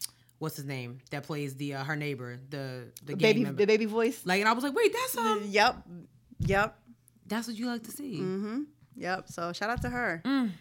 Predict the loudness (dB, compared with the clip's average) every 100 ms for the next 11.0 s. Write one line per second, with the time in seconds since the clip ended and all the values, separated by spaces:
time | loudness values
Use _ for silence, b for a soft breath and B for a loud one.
0 | -10 -4 -4 -4 -6 -10 -8 -10 -10 0
1 | 6 8 8 8 8 10 12 10 10 8
2 | 8 4 -2 -2 -4 B B -8 -4 -4
3 | -4 -4 0 2 2 -2 -2 -2 -2 0
4 | 0 2 0 -2 0 0 0 -2 -2 0
5 | 4 4 4 2 0 -2 -2 -2 -2 -6
6 | -4 -4 -4 -6 -4 0 0 2 2 0
7 | -2 -6 -6 -10 -8 -4 0 2 2 2
8 | 2 0 0 -2 -2 -4 -8 -8 0 4
9 | 4 4 4 4 2 -2 -2 -4 -6 -12
10 | -14 -8 -6 -6 -6 -4 -2 -2 -4